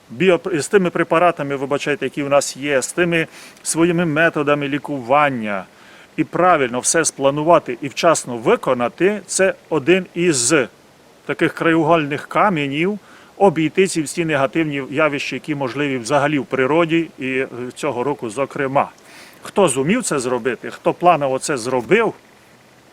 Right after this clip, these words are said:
і вчасно вилікував бджоли різними методами,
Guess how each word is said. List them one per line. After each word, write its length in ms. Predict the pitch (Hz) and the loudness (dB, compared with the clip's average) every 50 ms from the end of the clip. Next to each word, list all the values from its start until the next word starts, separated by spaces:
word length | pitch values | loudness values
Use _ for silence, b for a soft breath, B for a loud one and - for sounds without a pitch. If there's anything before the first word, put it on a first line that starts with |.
| _ _ _ - - | _ _ _ -18 -10
і 180 | - 131 131 117 117 - | -6 -6 -6 -6 -8 -10
вчасно 520 | - - 175 165 143 - - 131 123 113 - - - - - _ _ 120 107 | -2 2 2 2 2 0 -4 -10 -12 -12 -14 -18 -20 -20 -20 _ _ -6 0
вилікував 480 | 143 196 214 208 196 - 165 147 143 | 2 2 2 2 -2 -4 -2 -2 -2
бджоли 440 | 127 107 104 135 135 127 113 104 95 90 - _ _ - | -2 -4 0 2 2 2 2 0 -6 -12 -16 _ _ -14
різними 500 | 147 131 160 160 131 139 147 131 135 135 | -8 -4 -2 -2 -2 -4 -6 -6 -6 -6
методами, 680 | 135 143 147 135 - - 120 101 120 110 107 117 113 | -2 0 0 0 0 -4 -6 -6 -6 -6 -6 -8 -10